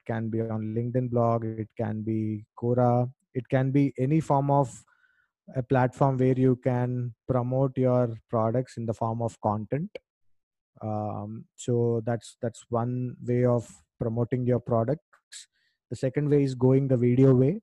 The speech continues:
So YouTube is one of the popular platforms where you can create videos about the product that you have shortlisted, talk about the benefits, talk about the comparisons of the product with a similar product,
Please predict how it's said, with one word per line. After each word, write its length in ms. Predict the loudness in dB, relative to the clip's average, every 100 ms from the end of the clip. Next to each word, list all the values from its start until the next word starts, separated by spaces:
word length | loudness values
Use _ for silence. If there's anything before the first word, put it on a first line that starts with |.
| _
So 200 | -4 0
YouTube 580 | 2 2 0 4 4 4
is 160 | 4 2
one 140 | 2
of 120 | 0 -2
the 60 |
popular 340 | 0 0 0 -2
platforms 560 | -2 -2 -2 -6 -4
where 160 | -2 0
you 100 | 0
can 420 | -2 -2 -4 -6 -10 _ _ _
create 340 | 0 4 4 6
videos 400 | 6 6 6 4
about 280 | 4 2
the 80 | 2
product 400 | 0 2 2 0
that 140 | -2 0
you 100 | 0
have 140 | 0
shortlisted, 640 | 0 -2 -2 -8 -4 -6 -6 _ _ _ _ _ _
talk 180 | -2 0
about 260 | 2 2 2
the 80 |
benefits, 580 | 0 0 -2 -2 -4 -4
talk 240 | -2 -2 -2
about 380 | 0 0 0
the 80 | -4
comparisons 720 | -6 -2 0 0 0 -2 0
of 320 | 0 0 -4 -14
the 240 | -8 -6
product 420 | -2 0 0 0
with 140 | -2 -4
a 40 |
similar 300 | -4 0 0
product, 580 | 0 0 0 0 -4 _